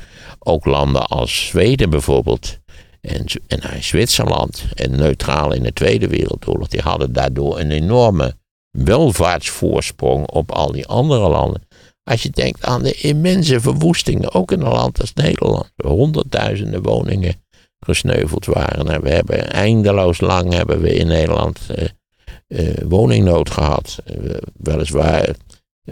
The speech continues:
leven wij in een zodanig uniek land dat ze, nadat we makkelijk de woningnood hadden kunnen oplossen,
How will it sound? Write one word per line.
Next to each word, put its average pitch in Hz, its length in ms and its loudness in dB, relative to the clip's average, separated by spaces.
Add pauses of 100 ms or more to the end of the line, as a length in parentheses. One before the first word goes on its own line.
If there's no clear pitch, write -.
(140)
leven 78 340 0
wij 73 180 0
in 78 140 0
een 69 120 0
zodanig 78 600 2
uniek 78 380 4
land 73 300 0
dat 71 180 0
ze, - 140 -4
nadat 76 580 2
we 71 160 0
makkelijk 73 580 0
de 69 100 -2
woningnood 73 640 0
hadden 69 260 0
kunnen 65 260 0
oplossen, 76 600 0